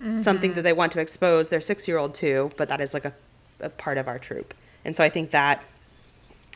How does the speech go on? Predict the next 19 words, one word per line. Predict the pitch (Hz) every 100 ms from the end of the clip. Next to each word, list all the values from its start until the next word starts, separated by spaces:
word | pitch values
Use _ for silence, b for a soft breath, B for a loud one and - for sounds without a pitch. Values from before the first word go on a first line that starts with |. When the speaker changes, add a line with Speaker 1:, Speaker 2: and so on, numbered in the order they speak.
| -
Speaker 2:
my, | 165 160 160
the | 175 175
intentionality | 185 185 - 156 151
on | 139
my | 143 143
part | - 123 113
of, | 139
like, | 131 -
kind | 147
of | 127
defining | 135 - 131 131 135 123 127 - _ -
some | - 151
of | 247
the |
Speaker 1:
Yeah. | 262 233
Speaker 2:
focus | 185 214
of | 233 240
the |
troop | 233 254 254